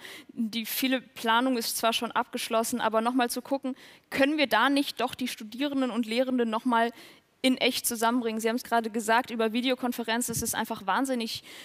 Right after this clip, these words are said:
schwierig, ähm, so diese zwischenmenschliche Komponente und echten Austausch zu haben.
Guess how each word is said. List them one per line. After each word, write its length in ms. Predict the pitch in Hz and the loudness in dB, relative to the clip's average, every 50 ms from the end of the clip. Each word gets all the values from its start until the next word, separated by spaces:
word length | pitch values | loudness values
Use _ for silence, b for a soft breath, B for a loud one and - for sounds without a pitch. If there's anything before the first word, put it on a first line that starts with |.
| B B | B B
schwierig, 760 | - - - - 220 233 262 311 269 262 254 240 - - - - | -2 0 0 0 0 0 0 0 2 2 0 0 0 -2 -2 0
ähm, 440 | 220 226 220 226 226 226 226 - - - | 2 2 2 2 2 0 -2 -2 -6 -6
so 180 | 240 - 240 | -4 -2 -2
diese 320 | 226 220 208 220 233 226 214 | -2 -2 0 2 2 2 2
zwischenmenschliche 840 | - - 240 254 254 - 254 240 226 226 240 - 233 233 - 226 | 0 -2 0 -2 -2 0 0 0 0 0 -2 -2 -4 -4 -4 -4
Komponente 640 | - - 220 233 220 226 220 214 214 214 233 226 233 | -2 -2 -2 -2 -2 -2 -2 -2 -2 -2 -2 -2 -4
und 260 | 208 208 214 - - - | -4 -4 -6 -10 -8 -6
echten 300 | - 220 214 - - - | -4 -4 -4 -6 -8 -6
Austausch 460 | - - 208 220 - - 240 214 220 | -4 -2 -2 -4 -4 -4 -6 -6 -6
zu 200 | - - 214 202 | -8 -10 -8 -4
haben. 300 | 208 208 214 214 226 220 | 0 0 0 0 -2 -4